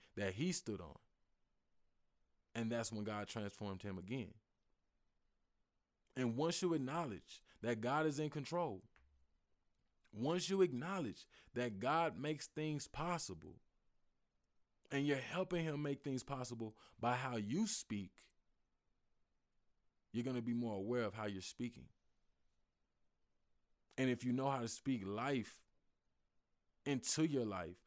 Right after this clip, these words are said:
you can always become the greatest version of yourself. You can always become the greatest version of yourself. And if you're not becoming the greatest version of yourself, you have nobody to blame but yourself. What are you speaking on?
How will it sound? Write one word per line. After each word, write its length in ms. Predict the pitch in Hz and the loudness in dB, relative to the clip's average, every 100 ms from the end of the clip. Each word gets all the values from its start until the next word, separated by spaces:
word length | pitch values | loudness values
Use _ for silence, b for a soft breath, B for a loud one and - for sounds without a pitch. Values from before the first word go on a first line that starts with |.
| b - | b -4
you 140 | 127 | -2
can 140 | 123 | -2
always 360 | 98 120 120 110 | -2 0 2 2
become 320 | 101 - 127 | -2 -4 -2
the 80 | 110 | -2
greatest 320 | 98 104 98 | -2 -4 -4
version 300 | 98 113 101 | -2 -2 -2
of 60 | 98 | -6
yourself. 360 | 92 - 98 98 _ _ _ _ _ _ _ _ _ _ _ _ _ - | -6 -8 -12 -16 _ _ _ _ _ _ _ _ _ _ _ _ _ -2
You 120 | 135 | 2
can 120 | 156 | 2
always 300 | 131 147 151 | 2 4 4
become 320 | 139 151 165 | 2 -2 -2
the 80 | 160 | -2
greatest 300 | 139 135 127 | -2 -2 -2
version 260 | 127 117 117 | -2 -2 -4
of 60 | |
yourself. 340 | 110 104 98 82 B B | -4 -6 -8 -10 B B
And 140 | 127 | 0
if 140 | 135 117 | 0 2
you're 100 | 143 | 0
not 360 | 139 156 151 b b - | 2 -2 -2 b b -4
becoming 580 | 120 117 - 156 165 147 | -4 -2 -2 0 2 0
the 80 | |
greatest 420 | 123 131 139 123 101 | 0 0 2 2 0
version 380 | 131 170 131 | 0 0 0
of 100 | 110 | -2
yourself, 400 | 95 92 - 95 - B - | -2 -4 -2 -4 -4 B -2
you 100 | 127 | 0
have 180 | 135 | 2
nobody 380 | 127 123 120 113 | 0 0 0 -2
to 100 | 104 | -2
blame 380 | 95 123 127 110 | -2 -2 0 0
but 280 | 92 104 - - _ _ _ _ | 0 0 -2 -8 _ _ _ _
yourself. 480 | 107 104 - 85 78 - - _ _ _ _ _ _ _ _ _ _ _ _ _ _ | -10 -8 -8 -10 -12 -16 -20 _ _ _ _ _ _ _ _ _ _ _ _ _ _
What 220 | - 127 147 | -2 2 2
are 40 | |
you 160 | 139 127 | 2 0
speaking 500 | - 135 131 110 98 | -2 -4 -6 -6 -6
on? 140 | 82 | -8